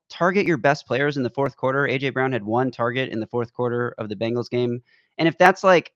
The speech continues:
the offensive coordinator just calling more plays for A J, with, whether it's, like, a screen, just get him the ball and let, see if he can make a play. That's what I'd like to see more of. Just get your best players the football. And that's, I mean,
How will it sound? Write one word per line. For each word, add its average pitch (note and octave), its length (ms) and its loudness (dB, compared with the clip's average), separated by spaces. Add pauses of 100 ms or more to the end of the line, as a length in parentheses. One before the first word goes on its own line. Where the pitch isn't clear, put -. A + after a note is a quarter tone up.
(280)
the A#2 100 2
offensive D#3+ 280 2
coordinator F3 320 2
just C3+ 180 -6
calling C#3+ 640 2
more C#3 400 0
plays C#3 360 -2
for B2 140 -4
A D#3 160 2
J, A#2 220 -2
with, A2+ 140 -6 (100)
whether D3 240 0
it's, C#3+ 120 -2
like, D3+ 140 0
a B2+ 80 -2
screen, D#3+ 560 2
just B2 160 -8
get F3+ 140 4
him F#3+ 100 0
the C#3 80 2
ball D3 360 4
and A#2 240 -4
let, B2+ 140 -8
see - 140 -4
if D#3+ 60 -2
he D#3 80 -2
can B2+ 100 -2
make C3+ 160 -4
a G#2+ 60 -8
play. B2 500 2 (540)
That's D3 180 2
what C#3+ 80 0
I'd A#2+ 140 2
like A#2 100 -4
to A2 80 -14
see A2+ 160 -2
more G#2+ 240 -2
of. F#2+ 120 -8
Just G#2 200 -12
get C#3 180 -2
your C#3+ 140 -4
best G#2 300 -8
players G#2 340 -6
the - 100 -16
football. C#2 440 -10
And D#2 100 -12
that's, - 300 -10 (280)
I F2 40 -14
mean, F2 240 -12